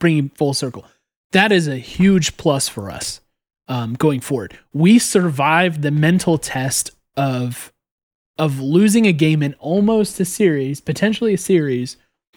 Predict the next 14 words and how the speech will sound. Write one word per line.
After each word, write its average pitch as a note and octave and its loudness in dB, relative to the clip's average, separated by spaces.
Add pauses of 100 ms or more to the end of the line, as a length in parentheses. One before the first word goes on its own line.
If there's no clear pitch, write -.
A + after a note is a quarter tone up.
(140)
in D#3+ 2 (520)
an E3+ -4 (120)
unimaginable D3 2
way, F#2 -14 (520)
right? B2 -6 (460)
Bounce F#3+ 0
right E3+ 0 (100)
back D3 -2
and B2+ -6
kick - -4
their B2 -4
teeth - -8
in. E2 -14 (320)
So E3+ 2